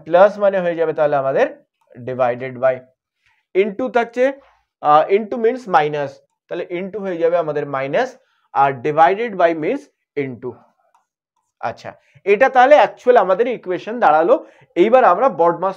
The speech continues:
ফলো করব। তো দেখি ব্র্যাকেটের তো এখানে নেই, এর তো নেই, তাহলে আমার প্রথমে divided by এর কাজ হবে। তাহলে divided by মানে কি ষোলোকে তাহলে টোয়েন্টি প্লাস আমরা ফোর করে দেব, into তাহলে, আহ,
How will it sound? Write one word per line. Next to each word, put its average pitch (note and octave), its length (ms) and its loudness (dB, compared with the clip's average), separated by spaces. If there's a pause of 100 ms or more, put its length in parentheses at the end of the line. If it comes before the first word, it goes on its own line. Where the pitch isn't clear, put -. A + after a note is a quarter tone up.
ফলো E3+ 200 -2
করব। E3+ 280 -6
তো C#4+ 120 -6
দেখি F#3+ 200 -4
ব্র্যাকেটের F3 560 -2
তো - 40 -2 (100)
এখানে F3 220 -2
নেই, F#3 200 -2 (380)
এর F#3+ 200 6 (120)
তো A3 80 -4
নেই, F#3+ 200 -2
তাহলে F3+ 300 4
আমার G#3 140 2
প্রথমে F3 340 -8 (180)
divided D#3 520 0
by C#3+ 120 2
এর - 80 -2 (100)
কাজ A#2+ 180 -2
হবে। A2+ 200 -10 (360)
তাহলে E3 180 -4 (120)
divided F3+ 480 0
by F#3+ 160 4
মানে G3+ 180 -6
কি C#4 60 -10
ষোলোকে F3 420 -8
তাহলে F3 260 0 (480)
টোয়েন্টি D#3+ 460 -4
প্লাস E3 360 -4
আমরা D#3+ 200 -4
ফোর E3 260 -8 (120)
করে F#3+ 200 -4
দেব, G3 100 -4 (1040)
into F#3+ 320 -8
তাহলে, F3+ 240 4 (240)
আহ, C3+ 340 4